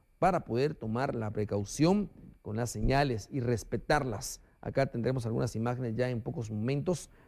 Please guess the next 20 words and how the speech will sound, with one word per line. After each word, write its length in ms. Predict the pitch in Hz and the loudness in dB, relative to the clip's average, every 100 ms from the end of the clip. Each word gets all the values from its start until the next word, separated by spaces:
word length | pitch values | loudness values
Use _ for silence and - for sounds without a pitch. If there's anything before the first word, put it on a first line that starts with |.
| - | -2
para 120 | 113 | 0
que 60 | |
usted 240 | 104 135 120 | 0 2 2
vea 300 | 131 127 - | 4 2 2
cómo 180 | 139 131 | 0 0
se 140 | 120 | -4
están 240 | 107 131 | -4 -2
avanzando 480 | 131 110 107 127 127 | -2 -2 -4 -4 -4
con 100 | 110 | -4
los 100 | 104 | -6
trabajos 400 | - 107 117 135 | -2 0 0 -2
en 80 | 139 | -2
el 100 | 147 | 2
área. 200 | 139 175 | 2 2
Acá 140 | 117 | 0
está, 400 | 98 139 156 - - | 0 4 2 0 -8
gracias 360 | 110 107 113 127 | -2 0 0 0
a 40 | |
la 100 | 123 | 2
producción, 500 | 143 156 151 170 185 | 4 2 2 0 0